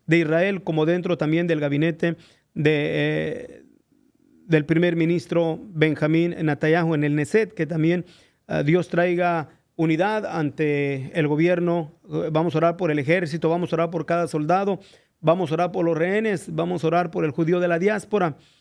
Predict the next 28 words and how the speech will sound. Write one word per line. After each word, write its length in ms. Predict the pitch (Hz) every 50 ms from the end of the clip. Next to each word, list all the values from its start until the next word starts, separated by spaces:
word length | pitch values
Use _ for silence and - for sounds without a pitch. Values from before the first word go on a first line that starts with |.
| _ _ -
O 60 | 156
sea 160 | 143 208 202
que 200 | - 202 190 - - - - _ _
vamos 520 | - 156 196 233 233 240 220 - - - _ _ _ _ _
todos 320 | - 202 233 233 214 - -
y 80 | 165
cada 240 | - 190 196 202 196
uno 160 | 190 196 196
de 60 | 196
nosotros 500 | 196 208 190 - 170 160 156 165 160 147
mostrar 480 | - 180 165 156 - 180 202 214 226 220 - - _ _ _ -
nuestro 400 | 196 190 196 196 185 - 185 175
apoyo 600 | 160 - - 208 240 240 220 190 180 170 170 - - _ _ _
y 80 | - 190
nuestra 400 | 180 185 180 165 - 175 170 160
solidaridad 680 | - - 170 165 175 202 240 247 214 175 170 175 175 - _ _ _ _ _
con 160 | _ 160 160
el 120 | 156 156 147
pueblo 680 | - 160 170 175 165 156 165 165 160 165 - - - _ _ _ _
de 200 | - 151 160 160
la 80 | 156 151
Biblia. 260 | 139 131 127 131 131
Así 100 | 135 147
que 80 | 135
vamos 220 | 185 214 233 247 233
a 60 | 226
seguir 260 | 160 202 202 208 226
nosotros 560 | 226 208 - - 226 226 175 202 185 160 -